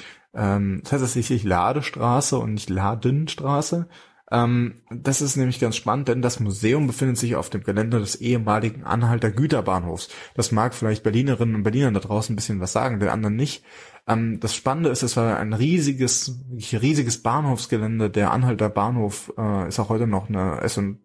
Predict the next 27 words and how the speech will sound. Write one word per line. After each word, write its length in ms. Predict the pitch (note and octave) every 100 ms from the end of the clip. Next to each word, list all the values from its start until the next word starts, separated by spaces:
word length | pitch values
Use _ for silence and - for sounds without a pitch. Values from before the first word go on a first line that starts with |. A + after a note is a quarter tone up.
| -
äh, 280 | A#2 G#2+ -
S-Bahn-Haltestelle 800 | - C3 A#2+ A#2 A2+ - A#2 G#2
in 80 | A2
Berlin, 300 | A2+ B2 - - - - -
ähm, 340 | A#2+ A#2 A2
war 120 | A#2+
einer 180 | G2+ B2+
der 120 | A#2
größten 340 | A2 C#3 C#3+ C3+
Bahnhöfe 500 | A#2+ C3+ C3 B2 B2
der 160 | A2
ganzen 280 | A2+ B2+ A#2+
Stadt, 360 | A#2 C#3 E3+ - - - - - _ -
ähm, 360 | B2 B2+ B2+ A#2 -
ist 160 | D3 D3+
aber 160 | C#3
komplett 380 | B2+ C#3 D#3 -
zerstört 500 | B2+ - C3+ D#3 E3
worden 240 | C3+ C3
und 120 | A#2+ A2+
auf 120 | C3+
dem 160 | B2+
Gelände 260 | A2+ A#2+ C3+
befindet 360 | A#2 - C3 A#2
sich 100 | A2+
jetzt 160 | A2
eben 340 | - A2+ G#2+